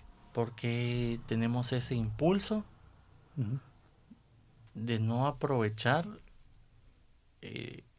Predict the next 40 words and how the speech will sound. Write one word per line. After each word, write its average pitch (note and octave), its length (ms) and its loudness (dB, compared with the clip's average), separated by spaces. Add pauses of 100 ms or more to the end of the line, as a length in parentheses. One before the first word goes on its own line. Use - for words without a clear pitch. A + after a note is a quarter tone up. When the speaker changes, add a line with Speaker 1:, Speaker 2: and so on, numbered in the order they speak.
(120)
Speaker 1:
el, F#2+ 500 -10
la F#2 140 -4
habilidad, B2 600 2
vamos? A2 260 -2
Si - 120 -8
vos B2+ 160 0
tenés F3 180 -2
la F3+ 80 2
habilidad C3+ 280 2
de E3 60 4
escribir, D3+ 480 -2 (500)
no A#2 120 6
lo C#3+ 100 8
desaproveches. A#2 840 -2 (1400)
Yo G3 520 6 (100)
siento D#3+ 800 2
que C#3 100 0
Speaker 2:
Ujú. A#2+ 100 -2
Speaker 1:
tengo D3 280 4
la D3+ 140 4
habilidad, A2+ 440 0
yo A2+ 380 0 (280)
siento C3+ 400 0
y C3 60 0
quiero C3 300 4
creer A#2+ 340 0 (560)
que G#2+ 120 0
tengo C3+ 260 2
la D#3+ 100 6
habilidad B2 440 6
y D3+ 80 2
por A#2 200 -2
eso B2 180 -2
tengo D3+ 260 0
la C3 180 2
trompa B2+ 340 2
tan A#2+ 180 0
grande C3 320 0
de C#3 80 2
hablar. A#2+ 380 2